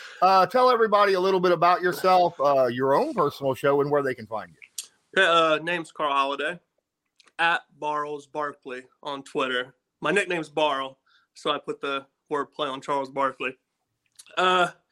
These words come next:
Speaker 2: I'm a co-host of the Blade Sports Culture Show. Uh, it's a sports slash culture music show.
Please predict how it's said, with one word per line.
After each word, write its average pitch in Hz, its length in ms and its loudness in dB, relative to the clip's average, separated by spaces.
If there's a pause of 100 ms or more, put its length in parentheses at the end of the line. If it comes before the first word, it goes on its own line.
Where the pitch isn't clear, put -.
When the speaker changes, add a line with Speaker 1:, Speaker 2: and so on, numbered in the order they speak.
(300)
Speaker 2:
I'm 170 120 -4
a 156 40 -2
co-host 214 560 0
of 170 200 -4
the 151 80 -4
Blade 180 380 -6
Sports 165 420 -12
Culture 143 440 -8
Show. 127 380 -6 (360)
Uh, 139 300 0
it's - 160 -12
a 135 200 -4 (100)
sports - 760 -2 (320)
slash 156 840 -6 (140)
culture 160 480 -6
music 147 440 -10
show. 139 440 -6